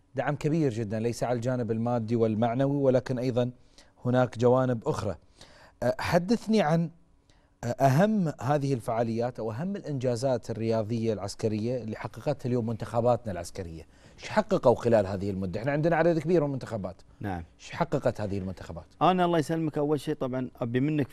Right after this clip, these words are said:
Speaker 2: وقت على أساس إن أعد لك هذه الإنجازات،
Speaker 1: تفضل.
Speaker 2: لأن أنت تتكلم
Speaker 1: مهم.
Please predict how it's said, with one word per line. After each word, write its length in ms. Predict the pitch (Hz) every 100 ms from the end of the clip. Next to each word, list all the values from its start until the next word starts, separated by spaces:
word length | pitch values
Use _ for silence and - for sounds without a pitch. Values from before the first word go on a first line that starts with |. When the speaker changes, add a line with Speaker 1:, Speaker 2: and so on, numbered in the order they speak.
| - -
Speaker 2:
وقت 360 | 135 170 - -
على 240 | 123 127
أساس 360 | 120 135 120 139
إن 180 | 123
أعد 280 | 117 107 143
لك 200 | 143 -
هذه 440 | 127 131 120 131 -
الإنجازات، 760 | 92 92 101 107 127 113 160 170
Speaker 1:
تفضل. 100 | 143
Speaker 2:
لأن 200 | 123 127
أنت 240 | 131 123 120
تتكلم 680 | 117 - 151 160 160 151 -
Speaker 1:
مهم. 180 | 95